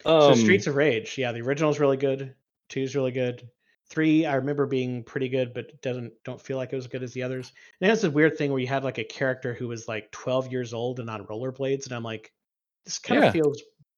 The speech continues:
Speaker 1: weird."
Speaker 2: Skate. Man.
Speaker 1: I, mm,
Speaker 2: His
Speaker 1: it's like,
Speaker 2: name was Skate.
Speaker 1: should a twelve, yeah, a little on the nose, don't you think?
Speaker 2: Yeah.
Speaker 1: Should a twelve or thirteen-year-old really be out here,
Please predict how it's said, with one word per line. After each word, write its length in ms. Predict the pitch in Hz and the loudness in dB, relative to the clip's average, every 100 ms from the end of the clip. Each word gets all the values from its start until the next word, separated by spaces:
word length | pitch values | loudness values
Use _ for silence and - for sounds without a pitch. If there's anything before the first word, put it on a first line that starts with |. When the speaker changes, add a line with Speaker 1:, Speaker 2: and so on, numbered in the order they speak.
| _ | _
Speaker 1:
weird." 380 | 120 147 165 180 | -10 -10 -8 -4
Speaker 2:
Skate. 800 | - - 151 240 - - - - _ _ | -2 4 8 8 8 2 -6 -8 _ _
Man. 560 | - 110 120 135 208 233 _ _ _ _ - | -4 0 2 4 4 2 _ _ _ _ -6
Speaker 1:
I, 240 | 131 - - | -6 -6 -10
mm, 320 | 160 151 151 | -10 -8 -8
Speaker 2:
His 80 | 131 - - - | -10 -14 -12 -2
Speaker 1:
it's 140 | 123 | 4
like, 80 | 139 | 4
Speaker 2:
name 100 | 247 | 6
was 120 | 151 - | 4 4
Skate. 680 | - - 170 233 - - - _ - | 4 10 10 10 4 -4 -8 _ -14
Speaker 1:
should 220 | - 143 | -6 -4
a 60 | 123 | -4
twelve, 600 | - - 143 143 147 - | -8 -6 -2 -2 -4 -10
yeah, 280 | 170 127 120 | -6 -4 -4
a 80 | 123 - _ | -10 -18 _
little 200 | 147 117 | -16 -14
on 180 | 120 117 | -10 -10
the 60 | 110 | -8
nose, 280 | 120 120 113 | -6 -6 -8
don't 120 | 117 | -12
you 60 | |
think? 220 | 113 127 131 _ _ _ _ - | -10 -10 -12 _ _ _ _ -10
Speaker 2:
Yeah. 200 | 107 104 - | -6 -6 -8
Speaker 1:
Should 260 | 147 123 - - | -8 -8 -12 -10
a 120 | 180 | -8
twelve 300 | 117 - 180 | -6 -2 0
or 60 | 165 | 0
thirteen-year-old 640 | - 156 151 156 156 151 | 0 0 0 0 2 2
really 200 | 131 135 | 2 0
be 140 | 131 131 | 0 0
out 140 | 131 | 0
here, 240 | 123 135 | -2 -4